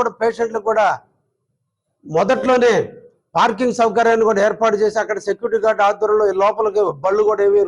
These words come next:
రానికుండా ఉండేటట్టు, హాస్పిటల్ ప్రాంగణంలో హారన్స్ కొట్టడం, బైకులు స్పీడ్గా పోవడం ఇవన్నీ కూడా జరుగుతున్న దృష్టికి తీసుకురావడం జరిగింది. వాటన్నిటిని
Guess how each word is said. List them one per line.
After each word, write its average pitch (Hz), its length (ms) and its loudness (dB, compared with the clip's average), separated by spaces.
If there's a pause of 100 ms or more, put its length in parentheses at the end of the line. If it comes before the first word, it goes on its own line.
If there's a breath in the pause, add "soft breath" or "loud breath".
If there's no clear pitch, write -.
రానికుండా 202 520 -2
ఉండేటట్టు, 190 440 -8 (840)
హాస్పిటల్ 220 480 0
ప్రాంగణంలో 240 520 4 (100)
హారన్స్ 220 400 2
కొట్టడం, 220 340 0 (720)
బైకులు 226 340 0
స్పీడ్గా 233 360 0 (100)
పోవడం 214 280 2
ఇవన్నీ 208 260 2
కూడా 220 200 2
జరుగుతున్న 208 460 0
దృష్టికి 196 300 -12
తీసుకురావడం 196 460 -4
జరిగింది. 196 340 -6 (680)
వాటన్నిటిని 226 560 0